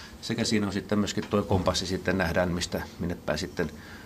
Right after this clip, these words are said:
kulkusuunta on. Eli käytännössä tämä, tämä ohjaus tapahtuu sitten, sitten tästä.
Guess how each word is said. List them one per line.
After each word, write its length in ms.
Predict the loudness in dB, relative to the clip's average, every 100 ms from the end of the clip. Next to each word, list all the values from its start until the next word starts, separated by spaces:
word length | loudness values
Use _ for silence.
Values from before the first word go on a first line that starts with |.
| -16 -6
kulkusuunta 600 | 0 0 0 0 2 6
on. 200 | 8 6
Eli 120 | 4 6
käytännössä 540 | 4 6 2 4 6
tämä, 320 | 8 8 6 4
tämä 220 | 4 4
ohjaus 360 | 2 2 0
tapahtuu 460 | 0 -2 -4 -4 -8
sitten, 280 | -8 -6 -8 -6
sitten 340 | -6 -4 -4
tästä. 320 | 0 0 0